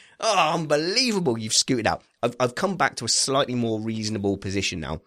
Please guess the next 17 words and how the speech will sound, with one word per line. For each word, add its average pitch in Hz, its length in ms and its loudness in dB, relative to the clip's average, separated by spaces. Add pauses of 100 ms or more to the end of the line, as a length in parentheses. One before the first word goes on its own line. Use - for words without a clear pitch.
(500)
Also, - 400 4 (300)
I 98 80 0
feared 95 380 0
that 90 180 2
we 101 160 0
were 95 180 4
on 92 200 4
a - 40 -2
panel 92 360 2
of 85 80 -4
five 98 380 2
Hamfosi 87 680 0
and 85 220 -4
we 92 160 0
would 80 240 -2
have 82 120 -4
just - 460 0